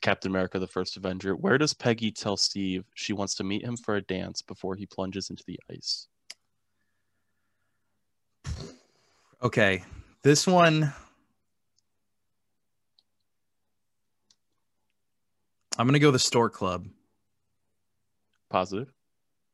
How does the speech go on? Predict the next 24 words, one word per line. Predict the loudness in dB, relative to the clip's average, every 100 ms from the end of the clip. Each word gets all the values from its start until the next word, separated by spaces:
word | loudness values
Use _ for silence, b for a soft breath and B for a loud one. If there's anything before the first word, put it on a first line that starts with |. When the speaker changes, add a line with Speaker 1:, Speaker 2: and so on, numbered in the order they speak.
| _ _ _
Speaker 1:
Final | -2 -2 -2
answer? | -10 -14 _ _ 4
Speaker 2:
I'm | 6
between | 6 4 4 4
the | 4
Cotton | 6 6 6
Club | 6 6 6
and | 2
the |
Stork | 4 4 4
Club. | 4 4
I | 4
think | 0 2 2
it's | 0
the | -2
Stork | -2 -2 -2
Club. | -6 -10 -12 _ _ _ _ _ _ _ _ _ -8
Speaker 1:
Correct. | -2 -2 -2
Stork | -10 -10 -4
Club. | -2
Speaker 2:
Yes. | 0 2 2 2 0 0
All | 0
right. | 2 0 -4 B B B -10 -6 -6 2
<laughs> | 4 6 6 8 8 6 0